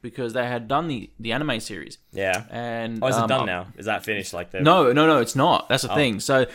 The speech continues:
Speaker 1: they had finished the main series, um, but the, uh, they had the finale, the, well, one of the finales. They, they, they got a finale, big finale that's split into two.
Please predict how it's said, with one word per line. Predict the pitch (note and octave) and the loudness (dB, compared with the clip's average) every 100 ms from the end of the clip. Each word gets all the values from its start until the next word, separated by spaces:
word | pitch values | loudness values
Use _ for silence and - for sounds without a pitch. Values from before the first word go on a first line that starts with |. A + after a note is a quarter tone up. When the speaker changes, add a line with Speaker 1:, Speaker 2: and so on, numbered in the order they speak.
| - | -4
Speaker 1:
they | - C#3+ | 2 2
had | C#3+ | 2
finished | G3+ C4+ | 0 0
the | E3 | 2
main | C3+ E3+ | 2 0
series, | E3+ G2+ D2 C#3 - - _ - - | 0 -4 -4 -10 -12 -20 _ -20 -4
um, | A#2 B2 A#2 | 0 2 2
but | A#2+ - | -2 -4
the, | - B2+ B2 B2 B2 | -4 0 0 0 0
uh, | A#2+ A#2+ A#2 | 2 2 2
they | A2+ A#2+ A#2+ | 0 0 2
had | C3 A#2+ A2+ | 0 -2 -6
the | A#2 A#2 | -8 -6
finale, | - B2 C#3 E3 D#3 C3+ B2+ B2 A2+ | -4 0 4 4 4 2 0 -2 -6
the, | - A2+ | -8 -6
well, | A#2 A2 - | -2 -4 -4
one | - C3 A#2+ C3+ D#3 | -12 -4 2 4 4
of | - B2 | 2 0
the | A#2 | -2
finales. | B2+ A2 G#2 F#2 G#2+ A2 | -4 -2 0 -2 -6 -4
They, | A2+ | -6
they, | G#2+ G#2 | -4 -6
they | A#2+ | -2
got | C#3+ | -4
a | |
finale, | - C3 B2 A2 | -2 0 2 2
big | G#2+ C3 A#2 - | -2 -6 -6 -6
finale | B2 A#2 A2 | -2 0 -2
that's | G2+ - | -4 -6
split | - C3+ | -4 -4
into | A2 G2 | -4 -6
two. | - G2+ | -4 -6